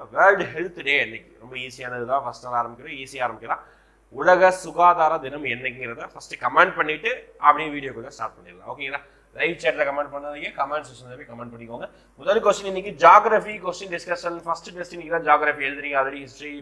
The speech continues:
பாலிட்டி தான், பாலிட்டி எழுதிருப்பீங்க. ஜியோகிராஃபி இன்னைக்கு தான் நம்ம ஃபர்ஸ்ட் எழுதுறோம். ஓகேங்களா? ஜியோகிராஃபியை பொறுத்த வரைக்கும் நீ டாபிக் வந்து பேசிக் டாபிக், சோலார் சிஸ்டம்,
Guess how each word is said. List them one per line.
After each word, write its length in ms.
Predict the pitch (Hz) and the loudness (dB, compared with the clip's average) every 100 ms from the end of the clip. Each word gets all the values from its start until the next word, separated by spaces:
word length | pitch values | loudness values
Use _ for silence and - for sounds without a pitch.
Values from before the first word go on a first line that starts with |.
| 139 | -2
பாலிட்டி 240 | 135 135 135 | -2 -2 -4
தான், 100 | 135 - - | -4 -4 -4
பாலிட்டி 260 | 147 147 143 | -4 -2 -4
எழுதிருப்பீங்க. 400 | 139 127 131 147 - _ _ _ _ 147 | -6 -10 -10 -10 -12 _ _ _ _ 8
ஜியோகிராஃபி 360 | 165 208 185 185 | 10 10 4 0
இன்னைக்கு 180 | 170 165 | -2 2
தான் 120 | 165 | 2
நம்ம 160 | 156 143 | 2 -4
ஃபர்ஸ்ட் 240 | 139 139 156 135 | -10 -8 -4 -4
எழுதுறோம். 420 | 135 135 151 - 123 | -4 0 0 0 -8
ஓகேங்களா? 360 | 127 120 127 160 - - _ _ - | -14 -12 -4 -4 -4 -12 _ _ 4
ஜியோகிராஃபியை 420 | 156 208 208 196 180 | 6 8 6 2 -2
பொறுத்த 160 | 170 180 | -4 -6
வரைக்கும் 240 | 185 196 | -6 -8
நீ 60 | 175 165 | 6 8
டாபிக் 340 | 170 196 175 160 | 8 6 -2 -2
வந்து 180 | 170 233 175 170 | -2 -4 2 6
பேசிக் 340 | 190 190 - | 6 4 4
டாபிக், 280 | 139 127 - - - | 4 4 -2 -16 -2
சோலார் 340 | 151 156 147 127 | 2 4 2 -4
சிஸ்டம், 400 | - 143 139 | -10 -6 -6